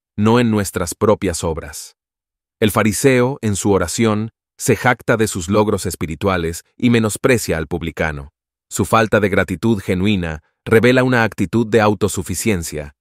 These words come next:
Esto nos enseña que la gratitud no debe ser una forma de exaltarnos a nosotros mismos, sino una respuesta humilde a la gracia de Dios.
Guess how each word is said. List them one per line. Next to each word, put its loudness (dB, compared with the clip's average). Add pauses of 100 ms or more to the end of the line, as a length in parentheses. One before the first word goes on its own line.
(360)
Esto 2
nos -2
enseña 0
que -4
la 0
gratitud -2
no 2
debe 4
ser 0
una 0
forma 2
de 2
exaltarnos -2
a -4
nosotros -2
mismos, -4 (180)
sino 2
una 2
respuesta 0
humilde 0
a 0
la -2
gracia -2
de -4
Dios. -6